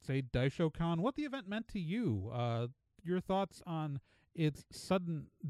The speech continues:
demise, uh, go to nerdandted dot com, uh, slash contact and tell us. Tell us your thoughts. Tell us your hopes. Tell us your dreams. Tell us exactly, um, what we got wrong.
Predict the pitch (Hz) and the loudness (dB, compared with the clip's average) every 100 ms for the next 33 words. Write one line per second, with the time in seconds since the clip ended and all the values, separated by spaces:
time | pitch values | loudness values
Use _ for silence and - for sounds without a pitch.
0 | 117 139 156 180 151 123 - _ _ _ | 0 2 4 4 2 2 -2 _ _ _
1 | _ 165 151 139 175 247 185 127 131 117 | _ 0 0 2 4 4 2 2 2 2
2 | 107 - 123 117 120 - - 139 117 117 | 0 0 2 2 -2 -8 -10 -6 -6 -4
3 | 139 120 - 123 127 156 - - 160 160 | -2 -2 0 -2 2 0 -2 -4 0 0
4 | - _ _ - 156 220 180 113 95 - | -4 _ _ -4 4 6 6 4 0 -10
5 | - _ _ _ - - 185 214 - 180 | -18 _ _ _ -6 0 2 2 0 -2
6 | 165 - 170 156 - - - 196 202 - | 0 4 4 4 0 -2 0 2 0 4
7 | 139 139 139 - 196 190 - 131 135 131 | 8 8 6 -2 0 0 0 0 4 2
8 | 131 - - 175 185 170 - - 135 120 | 0 -4 -4 -2 2 2 0 -2 -2 0
9 | 117 147 147 - 131 120 110 - 135 110 | 0 2 0 0 2 2 2 -2 -2 0
10 | 104 101 - _ _ _ _ 139 131 143 | -2 -6 -12 _ _ _ _ 0 2 2
11 | 151 170 131 131 160 233 | 2 2 4 4 4 0